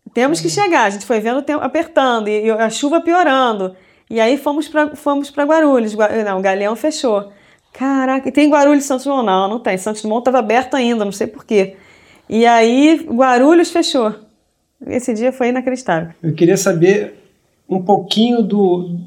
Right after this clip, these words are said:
Speaker 2: do meio do caminho, assim, da, da entrada pro escritório, né? Antes da produção e até o, o roupa, né? Você,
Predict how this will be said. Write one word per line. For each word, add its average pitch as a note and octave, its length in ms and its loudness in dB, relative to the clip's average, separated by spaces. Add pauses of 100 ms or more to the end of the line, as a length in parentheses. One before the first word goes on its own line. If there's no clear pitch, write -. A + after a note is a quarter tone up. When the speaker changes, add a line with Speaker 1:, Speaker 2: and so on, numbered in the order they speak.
(160)
Speaker 2:
do E3+ 180 2
meio G3+ 400 6
do G3 80 2
caminho, E3 400 4
assim, C#3+ 300 -2
da, C#3+ 180 0
da C#3+ 140 -2
entrada F#3 420 2
pro - 100 -8
escritório, F3+ 920 2
né? D#3+ 240 0 (460)
Antes F3+ 520 2
da D3+ 120 -2
produção F#3 1080 -2
e F3 240 -14 (220)
até E3 260 -2
o, F#3+ 300 -2 (300)
o F3 180 2
roupa, C#3+ 360 -2
né? C#3 200 -6 (120)
Você, - 200 -8